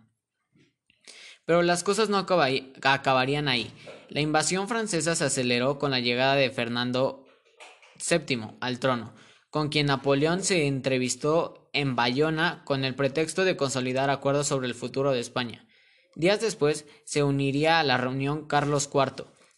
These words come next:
provocando serias y largas discusiones entre este y Fernando respecto a quién debería ostentar el poder real.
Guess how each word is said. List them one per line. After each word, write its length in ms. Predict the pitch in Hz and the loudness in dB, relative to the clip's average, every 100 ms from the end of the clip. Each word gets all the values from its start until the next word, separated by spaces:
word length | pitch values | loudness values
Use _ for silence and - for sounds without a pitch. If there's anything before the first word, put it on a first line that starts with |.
| - | -4
provocando 640 | 143 143 139 165 175 180 | 0 2 2 2 2 0
serias 440 | 175 165 165 170 143 | 2 2 2 2 2
y 40 | |
largas 340 | 135 143 151 | 2 2 0
discusiones 600 | 139 120 131 131 135 143 | -2 -4 -4 -2 -2 -2
entre 320 | 127 123 127 131 | -4 -4 -2 0
este 180 | 131 | 0
y 40 | 151 | -2
Fernando 480 | 123 120 123 110 - - - - - | -2 0 -2 -2 -14 -20 -20 -12 -2
respecto 480 | 139 143 147 147 | 0 0 -2 0
a 80 | 147 | 0
quién 200 | 143 170 | 0 0
debería 640 | 185 170 139 147 156 165 - | 2 2 2 2 4 2 0
ostentar 680 | 135 131 131 123 139 147 - | -2 -2 -4 0 2 2 0
el 140 | 135 | -4
poder 300 | 131 131 127 | 0 0 2
real. 340 | 131 110 110 | 0 -2 -8